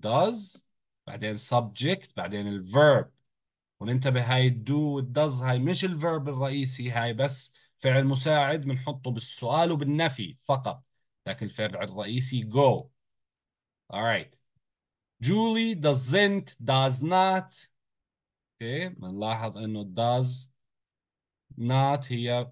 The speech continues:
فعل مساعد للنفي. الفعل الرئيسي drink، does not drink tea very often. روبرت،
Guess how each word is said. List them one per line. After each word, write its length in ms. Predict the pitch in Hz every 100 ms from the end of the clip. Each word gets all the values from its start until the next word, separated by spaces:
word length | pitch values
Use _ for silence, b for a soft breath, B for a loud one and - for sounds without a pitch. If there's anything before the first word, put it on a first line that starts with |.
| -
فعل 280 | 123 117 127
مساعد 500 | 127 143 139 135 131
للنفي. 680 | 135 139 160 151 110 80 - _ _ _ _ _ _ _ _ _ _ _
الفعل 300 | 101 98 101
الرئيسي 460 | 110 107 113 117 104
drink، 460 | 110 196 214 127 -
does 380 | - 117 127
not 240 | 170 214 202
drink 280 | 156 175 139
tea 300 | - 165 160
very 260 | 131 131 120
often. 380 | 117 101 - - - _ _ _ _ _ _ _ _ _ _ _ _ _ _ _ _ _ -
روبرت، 920 | 170 247 247 190 202 240 - - -